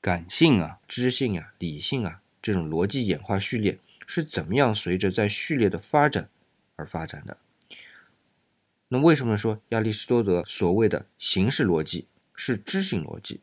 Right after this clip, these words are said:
为什么说黑格尔的辩证逻辑其实只是从知性逻辑到理性逻辑的过渡？然而呢，理性逻辑的相应规定是什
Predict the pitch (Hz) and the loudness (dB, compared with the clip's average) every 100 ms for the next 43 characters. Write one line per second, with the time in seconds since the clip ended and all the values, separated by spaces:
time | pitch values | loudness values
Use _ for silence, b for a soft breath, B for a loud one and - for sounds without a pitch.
0 | _ _ _ 214 220 185 147 147 139 _ | _ _ _ 6 8 8 4 2 0 _
1 | - 220 139 92 85 - 214 127 82 80 | 0 2 4 4 2 6 6 6 0 0
2 | 80 92 - b b b - 123 139 131 | -4 -4 -6 b b b 2 2 2 -4
3 | 82 - 98 - - 87 90 98 - - | -6 -2 -2 -4 -6 -2 0 -2 -6 2
4 | 190 190 120 80 76 - - _ _ _ | 4 6 4 4 -2 -4 -8 _ _ _
5 | - 120 92 - - 92 82 - 127 87 | 6 8 8 4 -4 0 0 0 0 0
6 | 90 - 101 - 123 - - _ _ _ | -2 -2 0 0 0 -2 -6 _ _ _
7 | _ _ _ _ - _ _ - 87 104 | _ _ _ _ -20 _ _ -6 4 6
8 | 127 92 101 110 _ - 95 87 196 185 | 6 6 4 2 _ -2 0 4 6 8
9 | 92 87 90 85 - _ _ - - 180 | 8 6 2 -2 -4 _ _ -6 2 4
10 | 170 160 113 156 170 147 95 - - - | 4 2 4 4 4 0 -4 -10 -4 -2
11 | - 101 | -2 -6